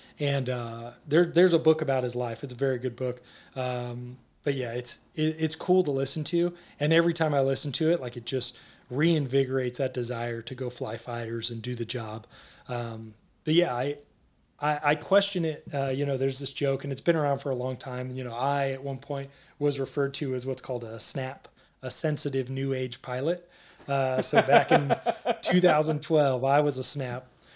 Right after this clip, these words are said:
Speaker 1: And then now I'm the old guy in two thousand twenty-two. I'm like, "Oh, these snaps." But I would never say that
Speaker 2: Fucking
Speaker 1: about 'em.
Speaker 2: kids, won't
Speaker 1: Uh,
Speaker 2: they? <laughs>
Speaker 1: but, but one of the B coursers told me, like, "Hey, I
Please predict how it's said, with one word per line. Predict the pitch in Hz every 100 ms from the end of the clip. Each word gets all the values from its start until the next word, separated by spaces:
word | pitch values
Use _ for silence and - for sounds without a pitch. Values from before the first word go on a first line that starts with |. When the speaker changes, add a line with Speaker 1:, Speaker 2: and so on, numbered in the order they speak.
| -
Speaker 1:
And | 147 151
then | 151 147
now | 151 151
I'm | 143
the | 143
old | 139 147 143
guy | 135 123 127
in | 131
two | 117 147
thousand | 139 131 123
twenty-two. | 143 131 120 147 139 135
I'm | 131
like, | 117
"Oh, | 139 123
these | 120 -
snaps." | - 143 127 - -
But | 110 104
I | 139 151
would | 156
never | 156 123
say | 139 131
that |
Speaker 2:
Fucking | 127
Speaker 1:
about | 120 127
'em. | 104
Speaker 2:
kids, | 98 95 101
won't | 101 104
Speaker 1:
Uh, | 139 127 127 247 -
Speaker 2:
they? | 214
<laughs> | - 240 - 226 - -
Speaker 1:
but, | 175 - _ _ _
but | 170 170
one | 185 214
of |
the | 180
B | 180 -
coursers | - 156 - 135
told | 147 135
me, | 139
like, | 131 120
"Hey, | - 151 131 120 - _ _ _ _ _ _ _ _ _ _ _ _
I | 147 160 180 202 208